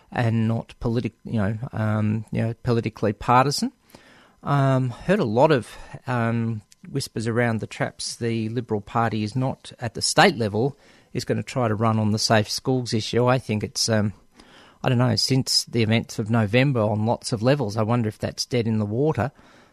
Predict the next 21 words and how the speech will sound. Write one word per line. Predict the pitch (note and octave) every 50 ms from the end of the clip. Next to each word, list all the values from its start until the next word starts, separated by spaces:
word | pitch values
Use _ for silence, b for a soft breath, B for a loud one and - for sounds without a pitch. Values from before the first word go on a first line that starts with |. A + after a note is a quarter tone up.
| b b
Um, | A#2+ B2+ B2 B2 B2 B2 B2 B2+ B2+ B2+ A2+ - - _ _ _ -
but | - B2 A2 - - - - -
don't | C#3 C3+ B2+ D#2
know | G#2+ B2 C#3 B2+ G#2 A#2 E3+ F#3+ - - - -
for | - -
sure. | A2 - - D3 B2 G#2+
That's | G#2 A#2 - - -
just | - G2+ - - -
hope | - - B2 A2 - -
and | - G2+
speculation | - - - A#2+ - - A#2 A2 A#2+ C3 B2+ - - A#2
on | G#2 G#2
my | G2 F#2+
part | - - A#2 G#2+ G#2
in | G#2 G2+
the | G#2+
latter | G#2+ A2 A2 G#2+ A2
part | - - - A#2 G#2+ A2
of | G#2+ -
that | - G#2 - -
statement. | - - - - C#3+ D3 - C3+ B2 A2+ -